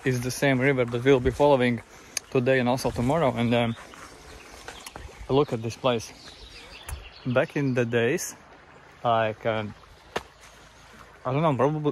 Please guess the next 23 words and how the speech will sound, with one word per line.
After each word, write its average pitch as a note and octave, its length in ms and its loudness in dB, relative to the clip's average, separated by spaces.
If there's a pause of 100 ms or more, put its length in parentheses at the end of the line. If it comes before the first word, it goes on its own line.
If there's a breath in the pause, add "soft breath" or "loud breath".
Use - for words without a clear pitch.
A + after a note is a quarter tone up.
(100)
probably E3 400 2
also D3 400 0 (380)
maybe C3 420 0
fifty F#3+ 360 -4 (200)
years B2 300 -2
ago A#2 160 -2
or A2 80 0
thirty F3 340 0
years D#3 220 2
ago, B2+ 180 0
but, B2 220 2
uh, C3 180 4 (960 loud breath)
also C3+ 220 0
one C#3 220 2
hundred B2+ 340 0
and B2 180 0
two F#3 140 2
hundred B2+ 320 0
years C3 260 2
ago B2+ 280 2
in B2+ 120 0
this C#3+ 160 -4
place, D3 400 -4